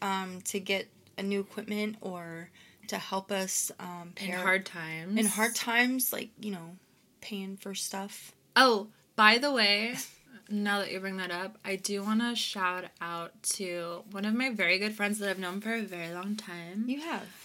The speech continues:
Speaker 2: Yeah, I have. Steven.
Speaker 1: Mm-hmm.
Speaker 2: Um, I met him when I was eighteen, when we worked at the hospital together.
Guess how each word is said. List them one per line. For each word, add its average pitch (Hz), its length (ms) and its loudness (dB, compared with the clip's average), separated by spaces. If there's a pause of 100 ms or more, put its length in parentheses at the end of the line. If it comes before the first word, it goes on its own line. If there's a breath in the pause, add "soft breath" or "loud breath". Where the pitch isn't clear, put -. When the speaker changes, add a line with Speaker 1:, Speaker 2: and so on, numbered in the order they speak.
Speaker 2:
Yeah, 349 240 0
I 220 60 2
have. 247 360 6 (120)
Steven. 247 680 4 (100)
Speaker 1:
Mm-hmm. 226 380 2 (120)
Speaker 2:
Um, 220 360 8
I 208 100 6
met 208 240 6
him 247 600 4
when 208 140 0
I 202 220 0
was 196 200 -4
eighteen, 196 1000 -4 (400)
when 196 220 -4
we 185 100 -2
worked 180 240 -2
at 185 80 -8
the 175 80 -4
hospital 185 520 -8
together. 240 520 -2